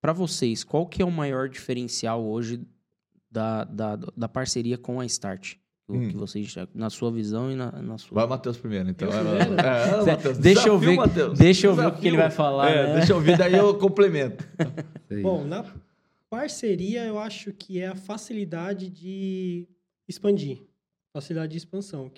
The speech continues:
Speaker 3: A gente tava falando a questão de ter um usuário em nenhum, ele, isso pode ser uma outra pessoa de uma outra empresa. A gente nem, não precisa ser a empresa de T I lá dentro.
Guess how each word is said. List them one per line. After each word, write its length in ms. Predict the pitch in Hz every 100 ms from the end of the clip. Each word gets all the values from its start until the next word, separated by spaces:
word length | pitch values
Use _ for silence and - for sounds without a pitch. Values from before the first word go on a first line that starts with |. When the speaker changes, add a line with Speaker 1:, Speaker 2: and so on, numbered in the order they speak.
| _
Speaker 3:
A 100 | -
gente 160 | 139 147
tava 200 | 151 151
falando 400 | 151 160 151 151
a 60 | 147
questão 300 | 151 - 151
de 100 | 147
ter 160 | 151
um 140 | 151 151
usuário 480 | 147 147 143 139 143 _ _ _
em 60 | 160
nenhum, 340 | 160 160 226
ele, 160 | 190 175
isso 240 | 175 -
pode 220 | 170 185 185
ser 100 | 190
uma 180 | 190 170
outra 380 | 160 220 -
pessoa 280 | 208 170 185
de 80 | 180
uma 100 | 180
outra 280 | 160 190 202
empresa. 600 | 202 196 180 185 160 127 _ _ _
A 60 | 139
gente 220 | 156 160
nem, 140 | 170
não 180 | 220 185
precisa 440 | 190 208 - 208 202
ser 420 | 196 - 170 180
a 40 |
empresa 380 | 156 143 147 143
de 100 | 139
T 160 | 147 151
I 140 | 143
lá 140 | 139 170
dentro. 380 | 160 139 143